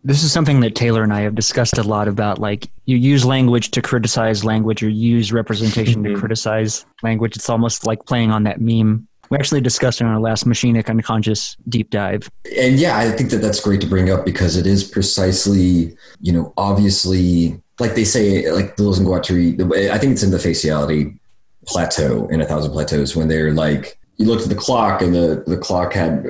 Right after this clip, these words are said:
Speaker 3: was, was a certain time, and you, you go out and your boss gives you a raised eyebrow, you walk home, you step in a pile of shit. Doesn't, it doesn't matter what it means, it's still signifying.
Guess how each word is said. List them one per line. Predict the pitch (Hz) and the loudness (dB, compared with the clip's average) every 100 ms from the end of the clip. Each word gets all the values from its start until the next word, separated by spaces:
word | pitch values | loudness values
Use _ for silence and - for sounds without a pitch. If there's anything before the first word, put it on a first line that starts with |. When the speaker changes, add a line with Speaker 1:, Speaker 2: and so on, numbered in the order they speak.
| - | -8
Speaker 3:
was, | - 101 95 - | -2 2 2 2
was | 98 95 | 0 2
a | 92 | 0
certain | 117 82 90 | 0 0 0
time, | 113 110 95 85 80 69 | 0 0 2 2 2 0
and | 80 82 80 | 0 2 2
you, | 82 80 73 | 2 0 -2
you | 85 | -2
go | - 101 98 | 0 2 2
out | 101 | 2
and | 82 | 2
your | 87 | 0
boss | 78 95 95 92 - - | 0 0 0 0 -4 -8
gives | - 90 82 | -2 -2 2
you | 85 | 0
a | |
raised | 85 92 90 82 | 2 2 0 0
eyebrow, | 90 87 80 73 | 0 0 0 0
you | 71 | 0
walk | 80 90 - | 0 0 0
home, | 101 87 78 | 2 2 2
you | |
step | - 85 | 0 -2
in | 80 | -2
a | 82 | -2
pile | 82 | -2
of | 76 | 0
shit. | - 87 71 65 | 0 -2 -2 0
Doesn't, | 95 95 - - - | 0 2 0 -4 -2
it | - | 2
doesn't | 139 131 | 4 4
matter | 127 131 117 | 4 2 4
what | 113 | 4
it | 104 | 4
means, | 113 110 98 | 4 2 2
it's | 95 - | 0 0
still | 104 | 0
signifying. | - 87 82 82 69 60 | 0 0 0 -2 -2 -2